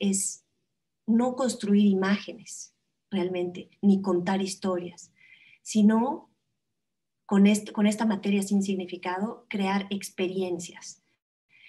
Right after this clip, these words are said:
que para mí son experiencias que se viven más con el cuerpo y que después viene el significado. Después tu subjetividad se comparte con la subjetividad del,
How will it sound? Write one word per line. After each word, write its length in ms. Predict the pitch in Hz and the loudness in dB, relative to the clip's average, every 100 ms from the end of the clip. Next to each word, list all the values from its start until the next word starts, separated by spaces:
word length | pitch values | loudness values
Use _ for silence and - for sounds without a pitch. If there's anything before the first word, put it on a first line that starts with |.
| - - | -20 -10
que 100 | 208 | -6
para 180 | 208 208 | 0 0
mí 120 | 254 | 0
son 160 | 262 254 | -4 -6
experiencias 460 | - 196 202 226 | -4 0 0 0
que 100 | - | -6
se 80 | 190 | -4
viven 240 | 196 214 | -2 0
más 160 | 208 214 | -2 -4
con 140 | - 220 | -4 -4
el 140 | 175 | -4
cuerpo 440 | - 208 196 165 170 | 0 0 0 -6 -14
y 80 | |
que 120 | 170 214 | -8 -6
después 840 | 220 - - 277 294 247 - - | -6 -8 -6 -4 -4 -8 -10 -10
viene 260 | 190 185 175 | -6 -6 -6
el 80 | |
significado. 800 | 175 170 170 170 175 175 170 165 - _ - - - | -6 -6 -6 -8 -10 -6 -6 -8 -16 _ -20 -18 -8
Después 400 | 202 254 247 - | -6 -4 -8 -8
tu 160 | 277 | -12
subjetividad 960 | 269 226 - 202 190 185 185 175 185 208 | -10 -10 -8 -8 -6 -6 -4 -4 -4 -4
se 180 | - 196 | -8 -10
comparte 480 | 175 175 196 196 | -8 -2 -2 -4
con 120 | 202 175 | -8 -10
la 60 | |
subjetividad 880 | 170 175 175 - 175 175 175 190 196 - _ _ _ | -10 -12 -10 -8 -4 -2 0 0 -2 -8 _ _ _
del, 280 | 180 170 170 | -6 -4 -6